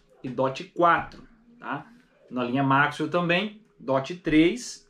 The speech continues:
e dot quatro, tá, pessoal? É... nos modelos, a série marca Massey Ferguson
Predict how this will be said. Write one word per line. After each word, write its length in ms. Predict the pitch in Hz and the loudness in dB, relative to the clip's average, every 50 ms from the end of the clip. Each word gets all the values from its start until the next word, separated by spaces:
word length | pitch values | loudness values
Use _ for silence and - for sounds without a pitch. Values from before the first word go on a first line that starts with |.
| _ _ _ _ - - - - 135 | _ _ _ _ -20 -20 -14 -4 2
e 240 | 147 165 185 - - | 2 2 2 2 -2
dot 360 | 127 139 151 151 143 - 170 - - | 0 0 0 0 0 -4 -10 -12 -8
quatro, 600 | - 170 175 185 190 185 - - - 123 107 - _ _ _ _ | -2 2 4 4 4 2 0 -6 -14 -16 -16 -16 _ _ _ _
tá, 100 | 135 135 | -8 -8
pessoal? 540 | 135 - 160 - - 180 147 - - - _ _ _ _ _ _ _ _ _ _ _ | -6 -6 -8 -2 0 2 2 2 0 -6 _ _ _ _ _ _ _ _ _ _ _
É... 840 | - 117 123 127 135 135 139 139 143 143 143 143 139 139 139 139 139 - _ _ _ _ _ _ _ | -10 -6 -4 0 0 2 2 2 2 2 2 2 2 2 0 0 -4 -12 _ _ _ _ _ _ _
nos 220 | - 143 170 185 185 | -2 0 0 0 2
modelos, 840 | 208 214 208 - 156 180 180 180 170 160 139 143 - - - _ _ _ _ _ _ _ _ _ | 2 2 2 4 6 6 6 6 4 0 -2 -4 -8 -14 -16 _ _ _ _ _ _ _ _ _
a 140 | _ 139 139 | _ -8 -8
série 640 | 139 - - 160 160 160 151 139 127 - - _ _ _ _ | -6 -2 2 4 4 4 4 2 -2 -6 -10 _ _ _ _
marca 760 | 131 135 135 139 156 160 170 175 170 156 165 - _ 156 151 | -6 -2 0 2 2 4 2 2 0 -2 -6 -10 _ -4 -2
Massey 360 | 143 143 160 180 175 - 180 170 | 0 0 0 0 0 0 -2 -2
Ferguson 720 | 139 - 160 160 156 151 139 135 131 - 143 131 123 110 | 0 2 2 2 2 2 0 -4 -6 -4 -4 -4 -4 -6